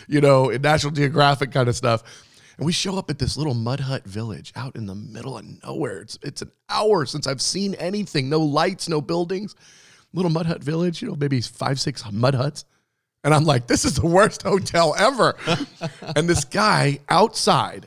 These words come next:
under the sky, you know, under the, under the moon, he rolls out this paper, uh, thin mat, this hay, s-, straw hay mat.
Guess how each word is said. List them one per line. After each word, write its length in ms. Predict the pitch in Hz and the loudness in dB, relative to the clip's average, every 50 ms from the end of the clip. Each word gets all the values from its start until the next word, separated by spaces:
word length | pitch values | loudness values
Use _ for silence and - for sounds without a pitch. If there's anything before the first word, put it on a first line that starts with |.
| _ - | _ 2
under 300 | 156 170 196 214 226 220 | 2 2 2 2 0 -2
the 120 | 220 247 | -2 -2
sky, 480 | - - - 151 135 117 98 - - 107 _ _ _ _ _ _ | -4 -2 0 0 0 -2 -2 -6 -10 -16 _ _ _ _ _ _
you 100 | - 151 | 0 2
know, 140 | 151 143 139 | 4 4 4
under 180 | 156 175 185 175 | 4 4 2 2
the, 180 | 180 165 - | 2 2 2
under 160 | 147 160 180 180 | 2 2 0 0
the 60 | 175 | 0
moon, 240 | 151 139 120 107 - _ _ | 0 0 -2 -2 -4 _ _
he 140 | - 147 143 | -2 -2 0
rolls 280 | 139 160 170 190 170 | 0 0 0 0 0
out 160 | 185 165 131 - | -2 -2 -2 -4
this 120 | 165 - | -8 -6
paper, 540 | - - 165 165 - - 147 139 117 - _ - | -2 -2 -2 -2 0 0 -2 -2 -2 -4 _ -4
uh, 240 | 113 110 107 - - - - 107 - - | -4 -2 -2 -4 -6 -10 -16 -18 -18 -10
thin 360 | - - 165 147 135 123 110 | -4 0 2 2 2 2 0
mat, 280 | 113 113 95 76 - - | -2 -2 -4 -6 -10 -14
this 160 | 110 - - | -12 -12 -12
hay, 300 | - 107 131 139 139 139 | -8 -2 0 2 2 2
s-, 220 | 123 - - - - | 0 -4 -8 -14 -12
straw 320 | - - - - 127 135 131 | -12 -10 -6 -4 -4 -2 -2
hay 160 | 123 120 123 | -2 -4 -4
mat. 240 | 113 107 101 95 | -4 -6 -8 -10